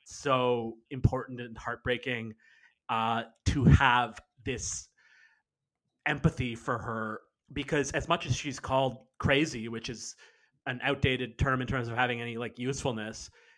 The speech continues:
I really think it's Peter Falk's character, Nick, who is more,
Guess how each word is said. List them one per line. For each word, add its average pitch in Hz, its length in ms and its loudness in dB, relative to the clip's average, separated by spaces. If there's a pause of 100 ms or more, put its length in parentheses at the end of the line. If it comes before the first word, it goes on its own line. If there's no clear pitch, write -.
(360)
I 143 60 2
really 143 280 0
think 170 240 -4
it's - 140 -6
Peter 135 280 -6
Falk's 135 320 -2
character, 131 300 -2
Nick, 123 300 -4
who 131 180 -4
is 123 260 -6
more, 123 460 -2